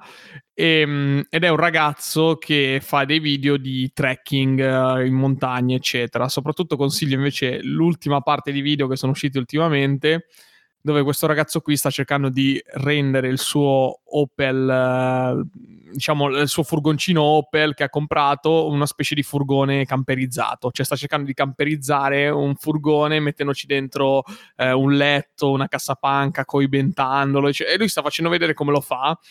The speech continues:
sta facendo tutto lui, e quindi... è, e,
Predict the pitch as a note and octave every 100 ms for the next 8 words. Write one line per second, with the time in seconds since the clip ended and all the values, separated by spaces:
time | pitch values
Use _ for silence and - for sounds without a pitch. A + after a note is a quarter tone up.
0 | - - - - F#3 G3 F#3+ - F#3+ -
1 | E3 D3+ C#3 C#3 D3+ F3+ - - - -
2 | - G#3 E3 C#3 _ _ - C#3